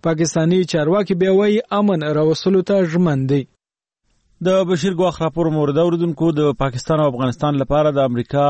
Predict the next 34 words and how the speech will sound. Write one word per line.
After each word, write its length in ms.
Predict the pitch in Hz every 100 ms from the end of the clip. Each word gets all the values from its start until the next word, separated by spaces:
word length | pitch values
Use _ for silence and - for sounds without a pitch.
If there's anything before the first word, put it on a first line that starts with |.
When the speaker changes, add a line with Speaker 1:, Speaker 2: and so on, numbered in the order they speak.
| 143
Speaker 2:
خاص 340 | - 151 151 -
استازي 500 | 117 - 135 127 135
ریچارډ 300 | 120 - 117
اولسن 400 | 120 147 - 131
ویلي 280 | 120 123 135
دي 180 | 135 139
چې 120 | - 117
امریکا 320 | 110 110 139
به 260 | 127 131 127
دواړه 340 | 110 113 113 101
هیوادونه 540 | 110 104 104 117 117
وهڅوي 500 | 123 143 147 165 160 160 -
څو 100 | 143
خپلو 260 | - 131 123
کې 140 | - 107
اړیکې 280 | 107 107 117
ښه 120 | - 131
کړي. 120 | - 85
د 120 | 113 139
یکشنبې 340 | - 139 135 123
په 40 | 139
ورځ 120 | 127 -
په 120 | 127
کابل 260 | 131 143 139
کې 80 | 151 123 - - - -
یوې 140 | 151 160
خبري 240 | 151 156 170
غونډې 260 | 170 160 147
ته 60 | 147
د 160 | 143
وینا 160 | 143 147
په 120 | 131 139
وخت 180 | - 135
نوموړي 280 | 127 131